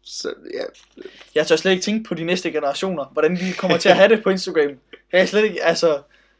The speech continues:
Speaker 2: jeg, jeg har, på den e-, på den ene side har jeg nemt ved at forholde mig til det, og, og sympatisere med de kommende generationer,
Speaker 1: Mm.
Speaker 2: og på den anden side har jeg meget svært ved at forholde mig til det.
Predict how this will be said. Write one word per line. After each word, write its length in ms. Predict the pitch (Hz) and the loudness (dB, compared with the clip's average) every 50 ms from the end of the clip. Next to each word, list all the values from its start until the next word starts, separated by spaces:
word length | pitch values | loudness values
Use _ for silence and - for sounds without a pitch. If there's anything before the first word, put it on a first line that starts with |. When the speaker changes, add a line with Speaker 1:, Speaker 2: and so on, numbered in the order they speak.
| _ _ _ _ _ _ _ | _ _ _ _ _ _ _
Speaker 2:
jeg, 200 | - 170 170 165 - 170 | 4 4 4 4 2 2
jeg 120 | 180 185 | 4 4
har, 280 | 190 196 185 180 170 - - - - - _ _ _ _ | 4 4 2 0 -6 -12 -12 -16 -20 -20 _ _ _ _
på 120 | - 196 | 0 0
den 120 | 196 196 208 | 0 2 0
e-, 140 | 214 196 196 | 0 0 -2
på 100 | 190 208 | 0 0
den 80 | 214 233 | 0 0
ene 80 | 254 240 | 0 0
side 160 | - 226 220 | 0 0 0
har 220 | 208 196 170 170 160 | 2 4 4 4 4
jeg 80 | 165 | 4
nemt 300 | 170 180 233 254 240 196 | 4 4 4 4 4 2
ved 80 | 202 185 | 0 2
at 180 | 170 160 151 - - _ - | 4 2 2 0 -4 _ -8
forholde 300 | - 170 180 180 185 170 | -4 -2 0 0 0 -2
mig 120 | 151 151 | -4 -6
til 160 | - 170 175 | -4 -4 -4
det, 140 | 175 180 180 _ _ _ _ _ _ - | -4 -6 -8 _ _ _ _ _ _ 0
og, 300 | 143 147 143 135 - - | 2 2 2 2 2 2
og 160 | - 151 151 | 2 2 2
sympatisere 760 | - - 175 - 180 - - 180 - 226 226 220 185 147 135 - _ - | 0 -4 -8 -8 -8 -8 -6 -4 -2 0 0 0 0 -2 -4 -8 _ -8
med 140 | 160 160 156 | -6 -6 -6
de 40 | 151 | -4
kommende 300 | - 175 160 170 185 175 | -4 -4 -4 -4 -4 -6
generationer, 500 | 165 147 147 143 - 175 170 151 135 127 _ _ - | -6 -8 -8 -8 -8 -8 -8 -10 -12 -14 _ _ -8
Speaker 1:
Mm. 220 | 123 123 120 110 104 | -8 -6 -6 -6 -8
Speaker 2:
og 60 | - - | -12 -14
på 100 | - 135 | -12 -8
den 60 | 143 | -6
anden 140 | 156 170 180 | -6 -4 -4
side 160 | - 170 165 160 | -4 -4 -4 -4
har 60 | 151 | -4
jeg 120 | 143 139 | -4 -4
meget 220 | 147 151 170 170 165 | 0 2 2 2 2
svært 220 | - 156 143 135 | 0 0 0 0
ved 80 | 139 131 | -2 -4
at 80 | 120 | -6
forholde 260 | - 131 135 131 127 | -6 -6 -6 -6 -6
mig 120 | 120 120 - | -8 -10 -10
til 140 | - 135 123 | -10 -10 -10
det. 100 | 127 135 | -10 -14